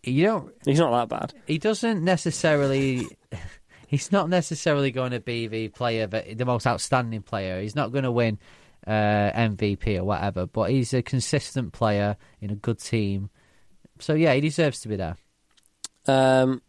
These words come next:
Speaker 2: Sanchez from S K C, he's had a very, very good season.
Speaker 1: I'm surprised there's not more S K C players in.
Speaker 2: I am, to be fair.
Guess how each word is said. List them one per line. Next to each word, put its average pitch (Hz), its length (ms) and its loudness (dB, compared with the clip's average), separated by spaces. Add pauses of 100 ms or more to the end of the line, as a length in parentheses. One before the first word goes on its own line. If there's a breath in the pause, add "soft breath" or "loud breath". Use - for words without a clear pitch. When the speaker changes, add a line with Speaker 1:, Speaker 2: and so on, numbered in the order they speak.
(120)
Speaker 2:
Sanchez 180 600 2
from 147 400 4
S 147 140 2
K 160 180 4
C, 165 300 4
he's 151 120 4
had 151 100 6
a 139 60 6
very, 139 420 6
very 143 400 4
good 143 160 4
season. 151 460 4 (360 soft breath)
Speaker 1:
I'm 165 60 -2
surprised 226 380 0
there's 190 120 -6
not 202 120 2
more 160 380 4
S 139 140 -8
K 143 160 0
C 160 200 -4
players 107 360 -4
in. 101 60 0
Speaker 2:
I 147 140 6
am, 120 260 2
to 127 100 -4
be 117 140 4
fair. 110 320 4